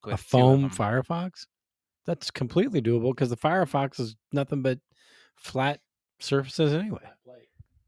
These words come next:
Speaker 1: Yeah.
Speaker 3: Flat plates.
Speaker 1: There you go.
Speaker 2: There you go, Dave.
Speaker 3: All right.
Speaker 2: New
Speaker 1: Dave.
Speaker 2: project for you.
Speaker 1: <laughs> So you
Speaker 3: No.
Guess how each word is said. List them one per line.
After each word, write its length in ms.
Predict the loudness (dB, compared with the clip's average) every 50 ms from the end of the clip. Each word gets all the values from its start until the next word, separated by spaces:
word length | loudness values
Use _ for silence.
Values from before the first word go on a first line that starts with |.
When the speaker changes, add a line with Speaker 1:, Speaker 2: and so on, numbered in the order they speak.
| _ _ _ -14
Speaker 1:
Yeah. 280 | -12 -10 -8 -8 -10
Speaker 3:
Flat 200 | -10 -12 -16 -16 _
plates. 440 | -8 -8 -8 -8 -10 -14 -20 -20 -20 _ _
Speaker 1:
There 120 | -10 -10 -8
you 100 | -6 -6
go. 220 | -6 -6 -6 -8 -12 _ _ _ _ _ _
Speaker 2:
There 100 | -14 -12
you 80 | -6 0
go, 140 | 2 2 4
Dave. 280 | 6 4 4 4 0 -4 _ _ _ _ _
Speaker 3:
All 200 | -20 -18 -18 -18
right. 180 | -16 -14 -10
Speaker 2:
New 180 | 0 6 6 8
Speaker 1:
Dave. 60 | 10
Speaker 2:
project 340 | 12 10 12 10 8 6 6
for 140 | 6 6 6
you. 120 | 6 6 4 2
Speaker 1:
<laughs> 60 | -2 -8 -6 -6 -10 -10 _ -12 -16 -16 _ -18 -20 -14 -8
So 140 | -2 0 2
you 60 | 2
Speaker 3:
No. 0 | 2